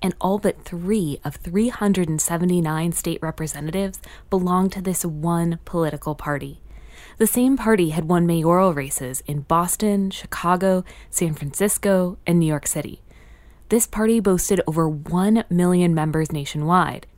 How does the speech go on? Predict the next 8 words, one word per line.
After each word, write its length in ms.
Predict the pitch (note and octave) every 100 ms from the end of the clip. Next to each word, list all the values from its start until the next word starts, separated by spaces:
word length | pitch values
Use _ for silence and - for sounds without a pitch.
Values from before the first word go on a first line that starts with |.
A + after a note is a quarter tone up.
| - - - -
But 120 | G#3+
the 80 | A#3
really 400 | G3 G3 C#4 E4
shocking 420 | D4+ D4+ C#4+ C#4+
thing 220 | C#4 C#4+ C#4
about 240 | C#4 -
this 140 | C4+
party, 420 | - C4 C4 C4